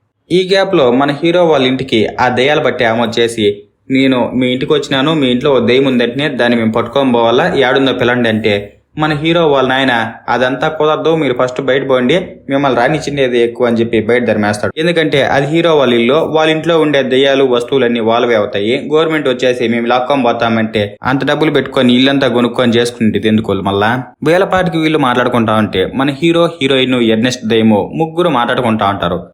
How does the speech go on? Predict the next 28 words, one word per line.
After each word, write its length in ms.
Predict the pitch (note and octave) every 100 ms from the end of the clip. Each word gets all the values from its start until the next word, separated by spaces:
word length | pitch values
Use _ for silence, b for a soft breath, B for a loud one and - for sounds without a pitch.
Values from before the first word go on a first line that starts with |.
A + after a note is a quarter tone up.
| -
వాళ్ళ 200 | B2+ D3
ఇన్వెస్టిగేషన్ 680 | D3 D3 D3 B2+ B2 B2 B2+
లో 260 | E3+ - -
ఆ 140 | C#3
హౌస్ 340 | C#3 D3 D#3
ఓనర్ 300 | C#3 C3+ C3+
ఒకప్పుడు 540 | A#2 G2 A#2 A#2+ A#2+ C3
ఆ 160 | A2
పక్కన 300 | A2 - C#3
ఉండే 220 | B2+ A2+ G#2
బార్ 320 | G#2 A2+ A2+
లో 160 | A#2+
కూడా 180 | A#2 A#2+
ఓనర్ 320 | G#2+ G#2 A2
అంట. 220 | G#2 F#2+ G2+ E3+ - - D#3+
ఆ 240 | E3 D3
విషయం 340 | D3 - F3+ D#3
అయితే 180 | D3
వాళ్ళకి 240 | C3+ A#2 G#2+
అర్థమవుతుంది. 580 | A#2 C#3 A#2+ A#2 A#2 C#3
ఆడికి 240 | B2 A#2+
పోతే 280 | C3 C3 C3
ఏదన్నా 320 | A2+ B2 B2+
విషయాలు, 360 | A2+ A2 B2 A#2
డీటెయిల్స్ 360 | A#2 B2 A#2+
ఏమైనా 160 | A#2+ A2
తెలుస్తాయి 560 | A2+ A2 A2 A#2 A2 A#2
మన 360 | A2 G#2+ E2